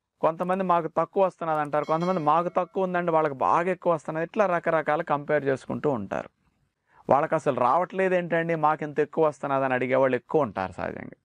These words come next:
గ్యాస్ అనేది కామన్గా అందరికీ వస్తుంటుంది, కాకపోతే కొందరు సైలెంట్గా వదులుతుంటారు, కొందరు సౌండ్తో వదులుతుంటారు. ఈ వదిలే ప్రక్రియ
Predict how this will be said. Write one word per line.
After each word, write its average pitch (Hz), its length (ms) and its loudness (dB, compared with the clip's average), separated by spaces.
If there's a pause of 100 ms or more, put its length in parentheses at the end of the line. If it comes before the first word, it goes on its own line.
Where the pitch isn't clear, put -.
(580)
గ్యాస్ 123 360 2
అనేది 196 280 2
కామన్గా 160 880 0
అందరికీ 165 480 -2
వస్తుంటుంది, 147 840 -2 (400)
కాకపోతే 139 460 0
కొందరు 139 340 2
సైలెంట్గా 156 640 2
వదులుతుంటారు, 143 640 2
కొందరు 123 300 -2
సౌండ్తో 139 600 0
వదులుతుంటారు. 107 680 -2 (460)
ఈ 113 60 4
వదిలే 113 400 4
ప్రక్రియ 160 680 -2